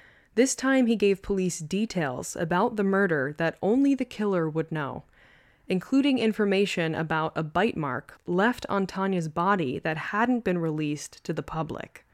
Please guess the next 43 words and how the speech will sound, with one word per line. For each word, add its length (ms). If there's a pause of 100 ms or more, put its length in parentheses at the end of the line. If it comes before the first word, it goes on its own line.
(560)
which 200
is 140
when 200
police 460
knew 400
for 220
certain 680
they 160
were 200
speaking 460
with 120
the 160
Abbotsford 600
killer. 440 (920)
The 100
police 340
were 120
able 240
to 100
trace 420
the 140
call 400
to 260
a 80
payphone 880
at 160
the 160
Abbotsford 500
Arena, 560 (360)
but 160
by 160
the 100
time 300
they 100
made 320
it 160
there, 420 (160)
there 120
was 160
nobody 320
at 160
the 60
phone. 460